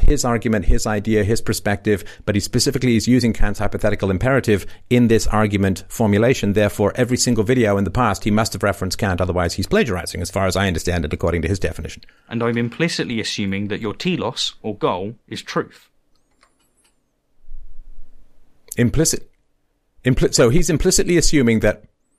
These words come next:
Speaker 1: my goal is truth. Well, of course. And do you know how he can implicitly assume that?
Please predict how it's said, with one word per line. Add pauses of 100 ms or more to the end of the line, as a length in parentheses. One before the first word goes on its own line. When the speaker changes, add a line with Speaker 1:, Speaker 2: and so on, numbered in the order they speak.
(960)
Speaker 1:
my
goal
is
truth. (400)
Well,
of
course.
And
do
you
know
how
he
can
implicitly
assume
that?